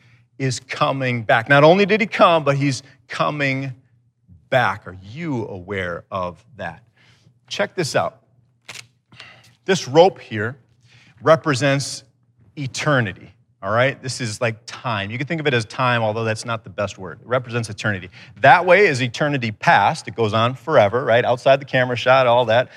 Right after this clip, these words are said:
right? What's up, online folks? Love you, all right? And then it goes this way. Eternity goes this way. Eternity future. And then, check this out. This right here all right, we're gonna go right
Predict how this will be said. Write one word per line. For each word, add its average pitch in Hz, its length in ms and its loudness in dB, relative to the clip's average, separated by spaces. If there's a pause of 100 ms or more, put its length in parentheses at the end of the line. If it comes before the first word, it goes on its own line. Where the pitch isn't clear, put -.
(180)
right? 117 240 0 (240)
What's 107 180 -10
up, 117 160 -2
online 110 380 -4
folks? 117 420 -6
Love 98 260 -16
you, 101 120 -16 (240)
all 107 80 4
right? 131 160 4 (220)
And 135 100 2
then 147 220 2
it 147 120 -4
goes 147 300 4
this 165 300 2
way. 127 140 4
Eternity 156 340 -4
goes 123 180 0
this 180 160 -4
way. 131 140 2
Eternity 131 540 -4 (120)
future. 151 880 -2 (300)
And 147 120 0
then, 208 280 4
check 208 200 0
this 247 200 -2
out. 127 280 2 (540)
This 175 300 -2
right 202 260 4
here 151 380 0 (1040)
all 143 760 -2
right, 123 340 -6
we're 147 80 -20
gonna 131 160 -20
go 117 160 -14
right 165 420 -2